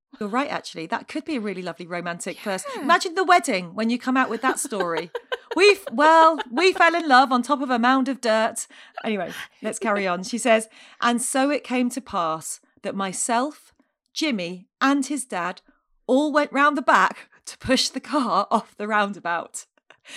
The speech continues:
Speaker 1: If anyone has a more embarrassing teenage story than that, then I'd love to hear it."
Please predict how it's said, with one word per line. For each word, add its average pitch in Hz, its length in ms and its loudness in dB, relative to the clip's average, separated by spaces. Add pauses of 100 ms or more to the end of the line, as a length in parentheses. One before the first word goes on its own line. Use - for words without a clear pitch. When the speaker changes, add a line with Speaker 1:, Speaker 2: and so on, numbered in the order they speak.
(340)
Speaker 1:
If 277 160 4
anyone 403 400 2
has 415 200 2
a 392 40 -2
more 359 220 2
embarrassing 285 540 2
teenage 285 460 -2
story 269 380 -4
than 262 200 -2
that, 262 400 2 (180)
then 190 160 -4
I'd 190 180 -2
love 240 200 4
to 254 120 -4
hear 220 380 0
it." - 300 -6